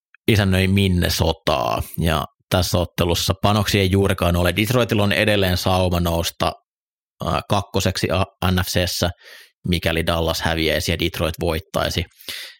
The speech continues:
Eli tossa kun puhuttiin tosta ottelusta Dallasia vastaan, niin se tosiaan, kun Detroit sitä ei voittanut, niin vei heiltä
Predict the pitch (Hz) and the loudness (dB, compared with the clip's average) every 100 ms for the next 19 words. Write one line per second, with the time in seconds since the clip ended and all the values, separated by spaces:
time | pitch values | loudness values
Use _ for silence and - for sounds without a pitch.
0 | _ - - 73 - - - - - - | _ -8 -6 -6 -8 -8 -12 -12 -12 -10
1 | - 71 - - - - _ - 78 95 | -6 -6 -6 -10 -14 -18 _ -6 -4 -4
2 | - 98 90 107 101 95 95 95 90 - | -4 -4 -2 -2 0 0 0 -2 -2 -4
3 | - 87 85 - 87 85 87 87 85 87 | -2 -2 -2 -4 -4 -4 -6 -4 -2 -4
4 | - _ - _ _ - 107 98 98 104 | -10 _ -20 _ _ -4 -2 0 -2 -2
5 | 95 98 104 95 104 101 - 95 92 90 | -2 -2 0 0 0 -2 -2 -2 -2 -2
6 | 90 90 90 90 90 87 | -2 0 0 0 0 -2